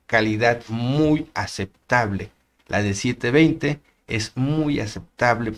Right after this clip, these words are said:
para internet. No les digan que, no les digan que no les cuenten. Yo, por ejemplo, transmito a mil ochenta a Facebook y Facebook me lo convierta a setecientos veinte.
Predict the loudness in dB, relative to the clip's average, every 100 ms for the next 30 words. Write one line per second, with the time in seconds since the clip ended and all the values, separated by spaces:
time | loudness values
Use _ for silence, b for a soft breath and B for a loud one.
0 | -10 -4 -2 -2 -4 -8 _ -6 -6 -4
1 | -6 -4 -4 -6 -12 b b b 0 4
2 | 6 6 2 2 0 -2 -2 -6 -8 -8
3 | -6 -4 0 4 4 2 0 -2 -4 -4
4 | -4 -4 -6 -8 -4 0 2 4 4 4
5 | 4 2 0 2 4 4 2 2 2 2
6 | 2 0 -4 -6 -6 -6 -6 -4 -2 0
7 | -2 -4 -6 0 0 2 0 -2 0 0
8 | -2 -2 0 0 -2 -6 -8 -8 -8 -4
9 | 0 0 -2